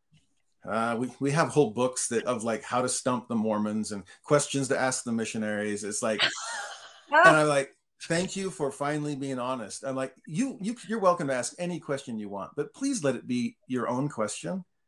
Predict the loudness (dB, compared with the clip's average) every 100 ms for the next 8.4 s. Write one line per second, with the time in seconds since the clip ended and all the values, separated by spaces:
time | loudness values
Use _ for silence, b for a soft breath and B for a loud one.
0 | _ -2 2 2 2 2 0 2 4 4
1 | 4 0 -2 -2 0 0 -4 -8 -8 0
2 | 2 0 -8 B 6 8 8 8 6 4
3 | 2 0 2 0 0 0 0 0 _ -20
4 | 2 2 4 2 2 4 4 4 0 -2
5 | -4 -4 -2 -2 -4 0 -2 0 -4 -6
6 | _ _ -6 -6 -6 -4 -4 -2 -2 0
7 | 0 0 -2 -2 -2 -4 -8 -6 -4 -4
8 | -4 -2 -2 -6